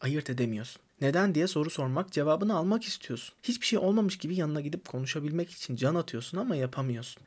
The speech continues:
Belki de hiçbir zaman yüzüne söyleyemeyeceğin şeyleri farklı ortam unsurlarıyla duyurmaya çalışıyorsun.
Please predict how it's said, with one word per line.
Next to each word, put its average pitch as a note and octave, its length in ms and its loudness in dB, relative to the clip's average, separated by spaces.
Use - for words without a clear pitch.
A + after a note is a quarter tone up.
Belki D3+ 220 2
de A#2+ 80 0
hiçbir C3 220 -4
zaman C#3 240 2
yüzüne B2+ 280 0
söyleyemeyeceğin A#2+ 800 0
şeyleri - 480 -6
farklı B2 360 2
ortam B2+ 320 2
unsurlarıyla C#3+ 560 -2
duyurmaya A#2+ 380 2
çalışıyorsun. - 640 -8